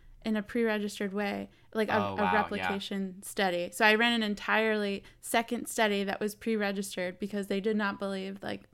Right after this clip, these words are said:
Speaker 1: of my
Speaker 2: Oh,
Speaker 1: findings.
Speaker 2: wow.
Speaker 1: Um, and it's been replicated,
Speaker 2: Because
Speaker 1: like,
Speaker 2: you're a
Speaker 1: two more
Speaker 2: woman?
Speaker 1: times. So, yeah, it's definitely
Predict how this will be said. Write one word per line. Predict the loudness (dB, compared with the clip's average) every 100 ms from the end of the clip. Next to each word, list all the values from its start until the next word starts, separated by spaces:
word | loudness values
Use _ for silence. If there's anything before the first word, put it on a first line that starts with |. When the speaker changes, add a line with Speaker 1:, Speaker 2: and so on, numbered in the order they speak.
| -20 -12
Speaker 1:
of | -10 -10
my | -6 -6
Speaker 2:
Oh, |
Speaker 1:
findings. | -4 -2 -2
Speaker 2:
wow. | 0 2 2 -2 -10 -20 -20 -4
Speaker 1:
Um, | -2 0 4
and | 4
it's | 4
been | 4 4
replicated, | 6 4 2 2 0
Speaker 2:
Because | 0
Speaker 1:
like, | -2
Speaker 2:
you're | -2
a |
Speaker 1:
two |
more | -2 -2
Speaker 2:
woman? | -4
Speaker 1:
times. | -6 -8
So, | -12 -12 -12 -16 _ _ _ _ -20 -20 -6
yeah, | 0 0 0 -6 -16 -8
it's | -4
definitely | -2 -2 -4 -4 -4 -8